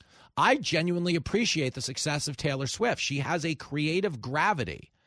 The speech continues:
that guides her in everything she does. This woman is successful beyond all believable bounds, and she's still writing music.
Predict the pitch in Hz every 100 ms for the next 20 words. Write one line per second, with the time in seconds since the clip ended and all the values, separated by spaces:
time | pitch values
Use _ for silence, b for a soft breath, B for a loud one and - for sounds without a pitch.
0 | b b - 143 120 143 147 202 202 135
1 | 117 120 120 151 139 139 - 117 185 92
2 | 120 165 180 226 214 147 110 - - -
3 | 143 - - 156 135 131 - 151 214 220
4 | 175 190 185 170 147 101 151 196 113 98
5 | 92 - B B B 151 156 165 160 -
6 | - 190 202 127 107 170 165 139 107 139
7 | 214 76 - -